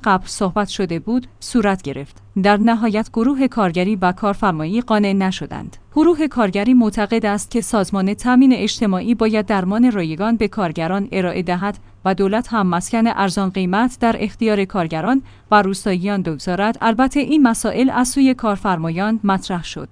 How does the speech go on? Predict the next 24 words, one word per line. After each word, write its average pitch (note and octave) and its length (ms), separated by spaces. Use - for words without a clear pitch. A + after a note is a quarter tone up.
باقری B3+ 380
در A#3 200
عین F#3+ 220
حال A3 360
از G3 200
توزیع F3+ 400
جدول‌های F#3 680
سبد G#3 340
هزینه A3+ 560
معیشت G3 480
وزارت G3+ 520
بهداشت D#3+ 540
در D#3 140
این F3 140
جلسه G#3+ 400
خبر F3 320
داد F#3 280
و C#3+ 100
گفت: C#3+ 400
«اوراقی C#4 340
در A#3 160
خصوص B3+ 440
آمار A3+ 400
مسکن G3+ 420